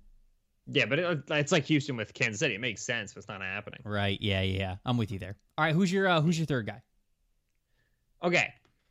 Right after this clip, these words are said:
Speaker 1: K J, I think, can start and be legit and whatever. Justin Houston, I think, can start and be legit and whatever. Melvin Ingram is a weird player. Uh,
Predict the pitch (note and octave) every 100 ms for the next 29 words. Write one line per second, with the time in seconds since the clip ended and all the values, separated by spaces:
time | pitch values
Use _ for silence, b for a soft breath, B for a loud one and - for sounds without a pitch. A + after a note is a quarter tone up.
0 | _ _ _ _ _ _ _ _ - _
1 | - C#3+ D3+ D3+ C#3+ C3 C3+ - A#2 -
2 | A#2+ A#2 - A2 G#2 - A#2 G#2+ G#2 G#2+
3 | G#2 G2 G#2+ G2 G2 G2+ G2 F#2+ - b
4 | b - B2+ A#2 A#2+ A#2+ G#2 G#2 G#2 -
5 | G2+ F2+ G2 G#2 G#2 G#2+ F#2 - G#2+ F#2
6 | D2 - - - _ _ _ _ _ _
7 | - C3+ G3 A#3 G#3 D#3+ D3+ C3+ A2+ G2
8 | G2+ A2 G#2+ G2+ - - - - - -
9 | _ _ _ _ _ _ A#2 A2+ G2